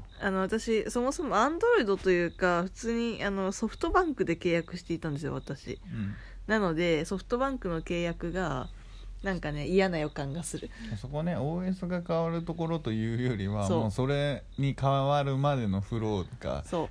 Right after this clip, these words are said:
Speaker 1: う。
Speaker 2: だるだるだと。
Speaker 1: いや、なんかね、すごい痛いお金取られる気がするんだよね。
Speaker 2: 別に取られないっしょ。
Speaker 1: いや、違うのよ。
Speaker 2: 何で取られんの？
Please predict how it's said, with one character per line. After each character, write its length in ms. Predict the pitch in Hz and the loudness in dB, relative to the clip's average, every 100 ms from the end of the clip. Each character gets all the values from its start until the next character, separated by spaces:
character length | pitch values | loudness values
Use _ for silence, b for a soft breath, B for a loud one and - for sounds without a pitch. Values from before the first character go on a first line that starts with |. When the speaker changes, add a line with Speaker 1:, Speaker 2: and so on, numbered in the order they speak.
| - | -6
Speaker 1:
う。 40 | 113 - - - - - - | -14 -14 -20 -20 -20 -20 -8
Speaker 2:
だ 120 | - 101 | 0 0
る 100 | 95 | 2
だ 80 | 95 | 2
る 40 | |
だ 20 | |
と。 0 | |
Speaker 1:
い 20 | 202 | 2
や、 120 | 196 | 2
な 160 | 202 | 0
ん 80 | 202 | 0
か 120 | 202 | 0
ね、 680 | 190 196 196 196 190 190 214 - | 2 2 2 2 0 -4 -10 -4
す 140 | 233 | -2
ご 160 | 233 254 | 2 2
い 280 | 240 196 214 | 2 0 -2
痛 240 | - 262 | 2 4
い 60 | 226 | 4
お 100 | 202 | 4
金 240 | 233 220 | 0 2
取 180 | 240 247 | 2 4
ら 80 | 254 | 4
れ 80 | |
る 120 | 247 233 | 2 0
気 140 | 226 | 0
が 120 | 226 | 0
す 120 | - | 0
る 120 | 240 247 | -2 0
ん 80 | |
だ 80 | 233 | -2
よ 100 | 220 | -2
ね。 300 | 214 208 208 - | -4 -6 -8 -6
Speaker 2:
別 220 | 147 180 220 | -4 -2 0
に 60 | |
取 180 | 151 185 | 0 0
ら 80 | 214 | 0
れ 60 | |
な 140 | 240 110 | 0 -2
い 20 | |
っ 20 | |
し 220 | - - | -4 -10
ょ。 60 | 78 135 | -10 -6
Speaker 1:
い 60 | 190 | -4
や、 80 | - | -4
違 240 | - 135 | -4 -2
う 20 | |
の 60 | - | 0
よ。 80 | 160 | 2
Speaker 2:
何 240 | 185 113 | 2 2
で 100 | 87 | -2
取 180 | - 95 | -6 -6
ら 80 | 101 | -4
れ 120 | 107 | -6
ん 80 | |
の？ 100 | 76 | -6